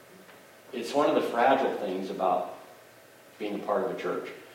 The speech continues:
leading a church. And it's why the apostle, not the apostle Paul, it's why the writer of Hebrews said,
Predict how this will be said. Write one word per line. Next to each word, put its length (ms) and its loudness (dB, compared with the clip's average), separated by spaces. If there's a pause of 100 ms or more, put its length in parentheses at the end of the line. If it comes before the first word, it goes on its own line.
(200)
leading 380 4
a 100 0
church. 440 -10 (960)
And 140 4
it's 180 4
why 220 12
the 240 4
apostle, 520 4
not 200 2
the 80 -4
apostle 260 -4
Paul, 260 -4 (120)
it's 120 2
why 160 10
the 100 8
writer 180 10
of 80 4
Hebrews 640 4
said, 580 4